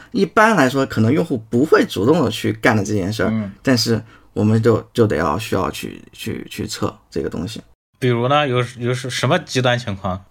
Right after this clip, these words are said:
Speaker 1: 嗯，比如说我们现在就是在做一个那个组队的系统嘛。
Speaker 2: 啊。
Speaker 1: 然后我，嗯，我们经常就是会需要测试的就是，呃，我如果加入这个战队的时候
Speaker 2: 啊。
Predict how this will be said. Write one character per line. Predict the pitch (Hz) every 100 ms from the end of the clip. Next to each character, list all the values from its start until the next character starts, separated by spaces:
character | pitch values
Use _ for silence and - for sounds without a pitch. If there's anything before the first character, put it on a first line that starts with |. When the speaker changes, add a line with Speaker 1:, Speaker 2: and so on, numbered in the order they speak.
| -
Speaker 1:
嗯， | 143 170 175 165
比 | 135
如 | 135 175
说 | 208 196 202 208 - - _
我 | 135 123
们 | 143
现 | 175 196 160
在 | 151 135
就 | 120 127
是 | 117 - 113
在 | 110 147
做 | 135 165 139
一 | 131
个 | 131 139
那 | 123 113
个 | - 82
组 | 110 110
队 | 151 233
的 | 247
系 | -
统 | 170 170
嘛。 | - 120
Speaker 2:
啊。 | 113 98 - - -
Speaker 1:
然 | 127 165
后 | 170 110 - -
我， | - 127 - 131
嗯， | 127 113
我 | 117
们 | 131
经 | 156 185
常 | 185 165
就 | 160
是 | 156
会 | 143 135
需 | 151
要 | 139
测 | 123 - 131
试 | -
的 | 120
就 | 117 117
是， | 113 110 107 - -
呃， | - 107 104
我 | 113 113 110
如 | 160
果 | 147
加 | 110 165 190
入 | 196
这 | 113 -
个 | -
战 | 113 107
队 | 104
的 | 92
时 | 107 87
候 | 113
Speaker 2:
啊。 | 117 110